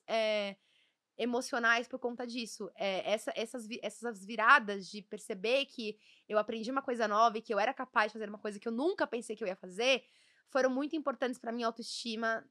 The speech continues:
n-, em outras coisas, no meu relacionamento, em como eu me enxergo como mulher, enfim. Então, assim, hoje eu posso dizer com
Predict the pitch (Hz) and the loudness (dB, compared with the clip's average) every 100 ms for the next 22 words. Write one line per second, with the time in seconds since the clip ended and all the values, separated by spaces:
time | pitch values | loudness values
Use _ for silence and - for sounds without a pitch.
0 | _ _ - 220 220 226 220 226 226 220 | _ _ -14 -10 -8 -4 -2 0 -2 -6
1 | - 226 202 175 175 175 175 175 185 180 | -2 0 0 -2 -8 -10 -10 -12 -12 -8
2 | 180 180 196 202 233 247 220 220 - _ | -6 -6 -6 -2 -2 -2 -4 -10 -12 _
3 | _ - 202 202 196 190 185 - 214 220 | _ -14 -6 -6 -4 -8 -8 0 4 4
4 | 202 190 175 170 - _ - - 196 185 | 2 -6 -6 -10 -18 _ -20 -12 -8 -6
5 | 170 170 190 220 208 185 190 _ 185 202 | -6 -2 2 2 2 0 -8 _ -14 -12
6 | - 175 165 _ - _ - 208 202 220 | -10 -10 -12 _ -20 _ -8 -6 0 2
7 | 226 233 240 254 226 196 - 202 247 359 | 2 0 -2 -2 -2 -4 2 6 8 8
8 | 277 208 165 - 196 208 240 - 254 214 | 4 -2 -6 -4 -4 0 -2 -2 -4 0
9 | 233 247 170 _ _ _ - 214 233 | 2 2 -2 _ _ _ -8 -8 -8